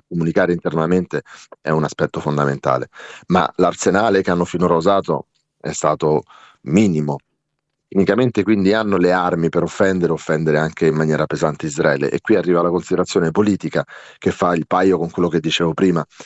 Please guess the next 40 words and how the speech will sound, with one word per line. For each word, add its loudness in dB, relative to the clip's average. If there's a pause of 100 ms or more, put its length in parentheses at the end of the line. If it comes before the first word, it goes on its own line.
(560)
C'è 2
la 2
decisione 0
politica 0
di 0
andare 2
su -8
una 0
guerra 2
regionale 0
che -6
può -2
arrivare 2
anche -6
fino 0
all'uso 2
delle 0
bombe -2
atomiche. -2 (720)
Credo 0
che 0
l'Iran 0
su -6
questo 0
sia 0 (120)
molto -6
cauto, -2 (180)
e 4
la 2
decisione 0
eventuale 0
di -8
Hezbollah -2
di 0
rispondere 0
non 0
è 2
soltanto -4
una 0
decisione -2